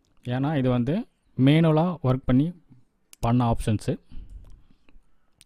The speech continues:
இது போக நமக்கு வந்து டிஃபால்ட்டாகவே ஃப்ரேம்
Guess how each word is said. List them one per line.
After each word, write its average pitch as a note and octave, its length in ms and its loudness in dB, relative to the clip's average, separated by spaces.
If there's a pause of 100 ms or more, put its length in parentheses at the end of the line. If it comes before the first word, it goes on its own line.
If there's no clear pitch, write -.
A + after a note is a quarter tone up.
இது B2 240 4
போக D3 260 6 (720)
நமக்கு B2+ 260 6
வந்து C3+ 300 4 (100)
டிஃபால்ட்டாகவே C#3 580 4 (1300)
ஃப்ரேம் E3 320 4